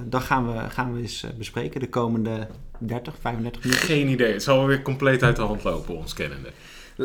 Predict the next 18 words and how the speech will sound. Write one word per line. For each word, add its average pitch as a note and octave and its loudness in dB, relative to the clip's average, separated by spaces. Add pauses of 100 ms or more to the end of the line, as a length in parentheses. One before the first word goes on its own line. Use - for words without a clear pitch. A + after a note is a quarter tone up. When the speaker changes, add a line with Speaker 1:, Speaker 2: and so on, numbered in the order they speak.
(100)
Speaker 1:
laten G3+ 6
we F3+ 2
beginnen A3 4
met F#3+ 8
het F#3+ 0
feit G3 6
dat F#3 4
er D3+ 8
ontzettend D3+ 0
veel C#3+ 4
onduidelijk C3+ 6
is. - -8 (140)
Speaker 2:
Ja, F#3 2 (300)
Speaker 1:
Dus, A#2+ -2
Speaker 2:
zeker. C3+ 2
Speaker 1:
eh, A2+ 0 (480)
wij C3 6
horen, C3 4